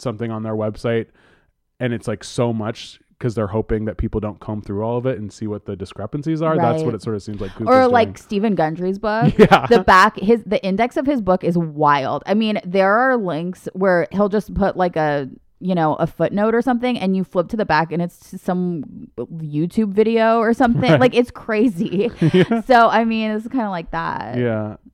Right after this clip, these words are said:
Speaker 1: Uh,
Speaker 2: I mean,
Speaker 1: so
Speaker 2: I don't know. Some of it, but then there's also, like, the C D C and just, like, all, it's just all over the,
Speaker 1: Yeah.
Speaker 2: the board.
Speaker 1: And these sources do seem like it's, uh, let's see.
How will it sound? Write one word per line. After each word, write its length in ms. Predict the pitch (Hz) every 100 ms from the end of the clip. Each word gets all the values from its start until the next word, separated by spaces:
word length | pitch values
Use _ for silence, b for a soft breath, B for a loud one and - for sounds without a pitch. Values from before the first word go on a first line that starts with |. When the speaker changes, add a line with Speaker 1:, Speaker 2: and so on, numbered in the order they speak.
| -
Speaker 1:
Uh, 40 | 120 117
Speaker 2:
I 60 | 247
mean, 120 | 285
Speaker 1:
so 40 | 175
Speaker 2:
I 60 | 269
don't 140 | 311
know. 260 | 254 170 165
Some 180 | 285 285
of 120 | 311
it, 120 | 302
but 120 | 254 254
then 120 | 277
there's 160 | 262
also, 260 | 247 226 247
like, 180 | 208 190
the 80 | 196
C 280 | - 151 156
D 140 | 233
C 440 | - 320 285 214
and 120 | 175 180
just, 140 | 185
like, 180 | 208 190
all, 160 | - 180
it's 300 | 196 214 - _
just 220 | 226 -
all 220 | 175 165
over 180 | 170 175
the, 80 | 185
Speaker 1:
Yeah. 480 | 214 160 127 117 98 -
Speaker 2:
the 420 | 196 185 165 165 160 -
board. 300 | 185 185 82
Speaker 1:
And 120 | 170
these 120 | 190 -
sources 360 | 254 277 254
do 180 | 131 143
seem 200 | 170 143
like 140 | 131 127
it's, 200 | 123 -
uh, 520 | 127 123 123 120 123 - _ _ _ _ _ _ _ _ _
let's 180 | 127 110
see. 240 | 117 104